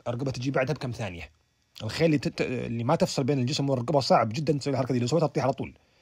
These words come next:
فلذلك إما أنها تلعب لعب قوي مرة وتطيح، أو أنها أصلًا ما تسوي سوات هذيك، لأن أصلًا ما عنده قد-، قدرة جسمية على فعل الشيء هذا. لكن أغلب الناس لما يسوي حصان معهم الش-، الحركة دي وما عنده أصلًا الدقة الكافية،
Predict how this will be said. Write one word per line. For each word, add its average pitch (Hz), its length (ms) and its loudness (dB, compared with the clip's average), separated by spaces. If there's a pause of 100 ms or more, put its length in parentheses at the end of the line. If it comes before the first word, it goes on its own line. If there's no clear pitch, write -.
(300)
فلذلك 123 520 0
إما 165 140 0
أنها 156 100 2
تلعب 135 300 0
لعب 143 180 2
قوي 170 100 4
مرة 160 220 2
وتطيح، 135 440 0
أو 151 120 2
أنها 151 100 0
أصلًا 143 120 -4
ما 180 60 4
تسوي 139 200 0
سوات 107 260 -6
هذيك، - 240 -14 (400)
لأن 123 100 -4
أصلًا 143 160 -2
ما 160 60 4
عنده 147 200 2
قد-، 127 240 -2
قدرة 131 360 0
جسمية 127 340 0
على 113 120 -2
فعل 110 120 -6
الشيء 107 220 -8
هذا. 98 120 -8
لكن 101 260 -8
أغلب 180 280 6
الناس 165 300 0
لما 135 140 0
يسوي 160 240 0
حصان 151 200 2
معهم 117 300 -2
الش-، 113 160 -6
الحركة 135 280 -4
دي 131 80 2
وما 127 120 2
عنده 151 160 4
أصلًا 131 180 -2
الدقة 139 280 0
الكافية، 120 500 0